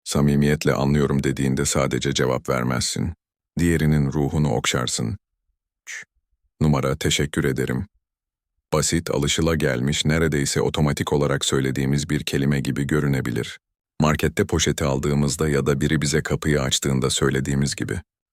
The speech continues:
Ama bu kelime alışkanlıktan değil de kalpten doğduğunda, çekim ve gizli ortaklık yaratmak için en kuvvetli araçlardan birine dönüşür. Minnettarlık bir aynadır. Teşekkür ettiğinde, diğerinin sende değerli, takdiri hak eden,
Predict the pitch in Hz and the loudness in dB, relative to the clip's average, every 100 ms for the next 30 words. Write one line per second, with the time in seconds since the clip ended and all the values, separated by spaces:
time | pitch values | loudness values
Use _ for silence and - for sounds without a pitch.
0 | - 85 82 104 - 80 82 76 76 - | -2 2 2 0 0 2 2 2 -2 -2
1 | 78 71 73 78 76 71 92 69 65 95 | -2 -2 -2 0 0 2 0 0 -2 -4
2 | _ _ _ - 82 76 - 82 71 67 | _ _ _ -4 -2 0 0 0 2 2
3 | 67 67 62 69 92 _ _ _ _ _ | 0 -2 -2 -2 -4 _ _ _ _ _
4 | _ _ _ - - 92 123 113 85 82 | _ _ _ -4 -2 0 2 2 2 0
5 | 80 90 82 78 78 - 98 76 67 71 | 0 2 2 0 -4 -2 -2 0 0 0
6 | 98 101 - 78 71 95 101 - 76 69 | 0 -2 0 0 2 2 0 0 0 0
7 | - 76 71 67 - 71 73 78 76 73 | -2 -2 0 -2 -2 -2 0 2 2 2
8 | 73 73 69 67 71 - 65 - _ _ | 0 0 0 -2 -2 -4 -6 -10 _ _
9 | _ - 78 78 73 - 65 69 - 76 | _ 2 4 6 4 0 0 -2 0 0
10 | - 69 65 64 64 - _ _ _ - | 2 0 0 0 -4 -6 _ _ _ -4
11 | 78 - 65 85 76 - 69 60 67 85 | -2 0 0 0 -2 -2 0 0 0 -4
12 | _ _ - 98 98 85 85 80 78 73 | _ _ 0 4 4 4 2 0 0 0
13 | 82 76 73 65 58 69 - 78 - 78 | 0 0 0 0 -2 -4 -4 -4 -4 -2
14 | 82 87 80 67 58 64 | 0 0 -2 -2 -2 -4